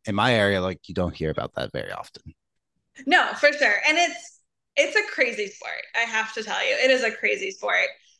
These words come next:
Speaker 2: Um, you train anywhere from six to seven to eight hours a day sometimes.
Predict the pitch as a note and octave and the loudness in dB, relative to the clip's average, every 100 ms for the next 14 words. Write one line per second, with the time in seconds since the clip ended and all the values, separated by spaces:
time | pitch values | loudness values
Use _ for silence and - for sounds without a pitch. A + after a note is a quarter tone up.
0 | _ G#3+ G3+ G3 F#3+ F#3 - A#3 A#3 - | _ 2 4 4 2 -4 -8 -8 -6 0
1 | C#4+ C4 C4+ C4+ C4+ C#4 C4 - _ _ | 4 6 6 6 4 2 -4 -12 _ _
2 | _ - D#4+ D#4+ D#4 D#4 D4+ D4 C#4+ C#4 | _ -2 0 4 6 6 4 2 2 -2
3 | - D4 C#4+ - - - C#4+ C4+ C4 B3+ | 0 0 0 -8 -14 -4 -4 2 2 4
4 | C4 - A#3 A#3 A#3+ B3+ A#3 A3+ A#3 A#3 | 0 0 2 4 4 0 -2 -4 -4 -6
5 | A#3 A#3+ A3 G#3+ A3 A3 - | -2 2 2 2 -2 -6 -14